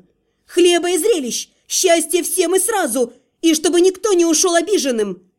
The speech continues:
Кажется, типчик в плаще растерялся. И правильно,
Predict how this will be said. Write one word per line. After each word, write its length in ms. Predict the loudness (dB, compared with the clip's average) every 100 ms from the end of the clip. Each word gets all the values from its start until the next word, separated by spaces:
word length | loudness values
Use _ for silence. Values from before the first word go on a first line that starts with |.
| _ _ _ _
Кажется, 600 | -4 -2 -2 -2 -2 -4 _ _ _ _ -6
типчик 540 | -2 -2 -2 -6 -6
в 80 | -8
плаще 420 | -2 -2 0 -2
растерялся. 720 | -2 -2 -2 -2 -6 -8 -12 -14 _ _ -2
И 100 | -2
правильно, 540 | -2 -4 -4 -6 -8